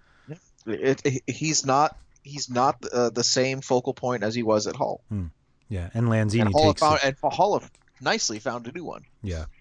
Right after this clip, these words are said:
Speaker 2: yeah. Lanzini takes m-, much more than I think we expected when they, when they got Snodgrass. So, yeah, the, uh, he's still so expensive on DraftKings at least that,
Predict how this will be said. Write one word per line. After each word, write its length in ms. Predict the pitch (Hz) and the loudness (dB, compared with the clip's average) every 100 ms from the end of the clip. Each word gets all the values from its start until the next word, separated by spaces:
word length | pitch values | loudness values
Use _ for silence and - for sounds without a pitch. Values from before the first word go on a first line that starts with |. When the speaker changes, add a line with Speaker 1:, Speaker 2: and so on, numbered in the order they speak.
| _ | _
Speaker 2:
yeah. 220 | 110 113 - - _ _ _ - | 0 0 -2 -12 _ _ _ -6
Lanzini 500 | 107 101 113 110 98 - - | -2 0 2 2 0 -4 -4
takes 280 | 110 - - _ _ _ _ | -2 -2 -10 _ _ _ _
m-, 280 | 113 117 120 | -4 -2 0
much 220 | 117 113 | 0 0
more 240 | 113 101 95 | 0 0 0
than 100 | 92 | -2
I 80 | 87 | -6
think 240 | - 90 | -6 -6
we 100 | 98 | -4
expected 640 | 87 - 98 - 90 87 | -6 -8 -8 -8 -10 -10
when 160 | 90 90 | -8 -8
they, 220 | 87 82 - | -8 -10 -10
when 100 | 107 | -6
they 100 | 95 87 | -4 -2
got 320 | 92 90 - | -4 -6 -8
Snodgrass. 600 | - 92 87 92 92 92 | -6 -4 -6 -8 -12 -12
So, 320 | - 90 87 _ _ _ _ _ _ _ _ - | -8 -8 -10 _ _ _ _ _ _ _ _ -4
yeah, 140 | 104 | -2
the, 220 | 92 101 | 0 0
uh, 120 | 98 92 | 0 0
he's 160 | 95 - | -2 2
still 180 | 139 | 2
so 260 | 113 127 113 | 2 2 2
expensive 640 | - - 107 104 92 85 | 0 -6 -6 -6 -8 -8
on 260 | 92 87 82 _ 170 135 | -8 -8 -12 _ -20 -8
DraftKings 480 | 104 104 - 92 85 | -2 -2 -4 -8 -8
at 80 | |
least 300 | 82 80 - 95 | -8 -10 -10 -10
that, 160 | 82 | -12